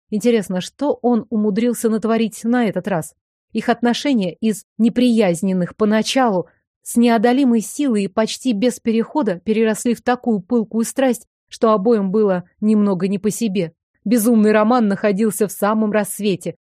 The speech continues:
и пока что Тобиас мог с уверенностью сказать лишь одно: им никогда не было скучно вместе.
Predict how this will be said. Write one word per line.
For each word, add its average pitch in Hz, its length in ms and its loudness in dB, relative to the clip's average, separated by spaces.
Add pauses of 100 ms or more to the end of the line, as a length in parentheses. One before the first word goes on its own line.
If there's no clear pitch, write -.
и 233 80 -6
пока 294 300 0
что 269 160 -4
Тобиас 262 480 0
мог 262 240 0
с - 140 -10
уверенностью 220 640 -2
сказать 240 540 -4
лишь 269 340 -2
одно: 208 460 -2 (300)
им 226 260 2
никогда 240 640 2
не 233 100 2
было 190 280 -2
скучно 208 520 -6
вместе. 175 520 -6